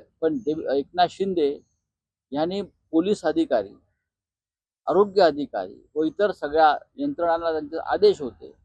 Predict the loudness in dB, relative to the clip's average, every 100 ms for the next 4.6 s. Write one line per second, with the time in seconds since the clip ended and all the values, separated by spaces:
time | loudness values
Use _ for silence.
0 | _ _ _ _ _ -16 -6 0 4 2
1 | 0 -8 -2 -2 0 0 0 -2 -4 -2
2 | -4 -2 -4 -4 0 2 2 2 2 0
3 | -6 -12 -20 _ _ _ 0 4 4 _
4 | -2 0 2 0 0